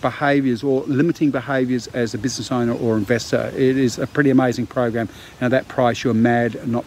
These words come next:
to do it. And also, if you want to be on the show, uh, s-, certainly go to my website, you'll see the link for the show. Come and join me. If you don't want to be public with who you are, it's really easy for me to use a pseudonym 'cause you're not on camera,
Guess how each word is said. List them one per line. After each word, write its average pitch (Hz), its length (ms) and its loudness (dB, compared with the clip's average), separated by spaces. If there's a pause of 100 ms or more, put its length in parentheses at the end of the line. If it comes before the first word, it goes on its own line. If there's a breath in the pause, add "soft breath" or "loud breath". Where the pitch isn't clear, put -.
to - 100 -14
do 147 200 4
it. 190 180 2 (460 loud breath)
And 147 200 2
also, 190 360 6 (180)
if - 120 0
you 175 100 2
want 160 180 2
to 269 60 2
be 220 120 2
on 143 140 2
the 131 80 0
show, 143 400 0 (680 soft breath)
uh, - 40 -4
s-, - 480 -6
certainly 151 360 2
go 131 180 6
to 131 40 6
my 127 120 6
website, 131 420 2
you'll 127 100 0
see 127 200 2
the 117 100 2
link 127 240 2
for - 60 -14
the 117 80 -2
show. 131 500 0
Come 135 160 -2
and 123 100 2
join 131 300 2
me. 127 260 2 (480 loud breath)
If 131 200 -4
you 123 120 2
don't 135 200 4
want 143 100 4
to 131 40 4
be 139 100 4
public 139 360 0
with 117 140 -6
who 147 80 0
you 131 220 4
are, 131 180 2
it's - 140 -12
really 123 200 2
easy 131 200 0
for 135 100 -2
me 123 60 2
to 123 60 0
use 127 180 0
a 123 60 -6
pseudonym 120 440 2
'cause 107 160 -6
you're 101 80 -6
not 104 140 -2
on 127 100 0
camera, 120 460 0